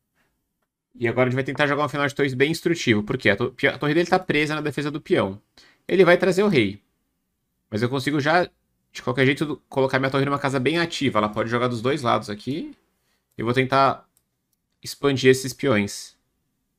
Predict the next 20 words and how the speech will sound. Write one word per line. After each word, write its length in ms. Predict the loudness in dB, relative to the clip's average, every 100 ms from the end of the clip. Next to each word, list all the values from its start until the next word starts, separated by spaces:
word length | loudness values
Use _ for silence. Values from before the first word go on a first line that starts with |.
| _ _ _ _
Trazer 300 | -2 0 2
o 60 | 2
rei 120 | 0
pra 160 | 0
G 140 | 0 -2
seis. 720 | -2 2 4 4 2 -4 -10
É 100 | -10
difícil 480 | -10 -8 4 4 4
final 240 | 2 2
ainda. 360 | 2 -2 -6 -12 _ _ _ _ _ _ _ _ _ _ _ _ _ _ _ _ _ _ _ _ _ _ _ _ _ _ _ _ _ _ _ _ _ _ _ _ _ _ _ _ _ _ _ _
Certamente 600 | 2 4 4 0 0 0
a 40 | 2
coisa 240 | 2 2
melhora 360 | 0 2 4 4
ali, 200 | 4 0
mas 140 | -2
esse 140 | -4
final 140 | -6 -8
tá 100 | -6
agradável. 640 | -6 -2 -2 -2 -6 -10